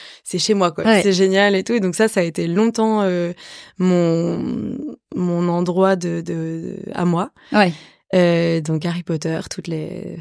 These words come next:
Speaker 1: tous les tomes, euh, vraiment j'étais, j'étais à fond. Et, euh, et un autre livre qui a changé ma vie, mais du coup en moins bien,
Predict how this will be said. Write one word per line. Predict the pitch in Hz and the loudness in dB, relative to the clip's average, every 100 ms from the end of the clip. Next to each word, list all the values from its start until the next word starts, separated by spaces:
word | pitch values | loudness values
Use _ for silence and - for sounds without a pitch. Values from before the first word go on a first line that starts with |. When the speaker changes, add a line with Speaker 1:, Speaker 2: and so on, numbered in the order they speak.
| - - | -16 -6
Speaker 1:
tous | 196 | -2
les | 170 | -2
tomes, | 175 165 160 | -2 -2 -2
euh, | 160 - - | -4 -6 -6
vraiment | - - | -6 -6
j'étais, | 165 165 175 165 165 170 | -6 -8 -10 -10 -12 -12
j'étais | 165 160 | -12 -10
à | 165 | -10
fond. | 160 190 - - - _ | -6 -6 -8 -16 -20 _
Et, | 185 190 175 | 0 2 4
euh, | 170 165 170 165 | 4 4 2 2
et | 180 175 | 0 -2
un | 165 170 | 0 2
autre | 233 233 | 2 0
livre | 247 220 180 | -4 -4 -4
qui | 170 | -4
a | 170 | -6
changé | 190 196 | -4 -4
ma | 202 202 | -2 0
vie, | 220 196 | 2 0
mais | 185 | -2
du | 185 | -6
coup | - 220 | -2 -2
en | 190 | 0
moins | 190 190 | 0 -2
bien, | 190 175 | -2 -4